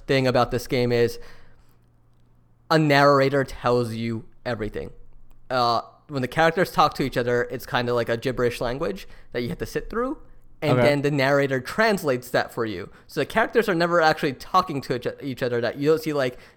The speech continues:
Speaker 1: y-, your character talking to somebody. Oh, like, you, you see that, but you don't actually hear the words.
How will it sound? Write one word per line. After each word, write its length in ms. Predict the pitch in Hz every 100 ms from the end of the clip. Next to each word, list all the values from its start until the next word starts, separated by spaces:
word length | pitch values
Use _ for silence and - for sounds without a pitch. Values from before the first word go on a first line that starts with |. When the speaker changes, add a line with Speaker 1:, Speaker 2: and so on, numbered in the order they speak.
| -
Speaker 1:
y-, 80 |
your 280 | - 135 143
character 380 | 135 143 135 143
talking 320 | 135 131 131
to 80 | 117
somebody. 520 | 127 123 117 110 113 - -
Oh, 120 | 180
like, 240 | 202 -
you, 80 | 214 214
you 220 | 226 202
see 220 | 185 - 208
that, 320 | 120 120 - -
but 100 | 170
you 60 | 156
don't 160 | 165
actually 240 | 156 151 135
hear 260 | - 180
the 100 | 143
words. 460 | 123 120 113 120 -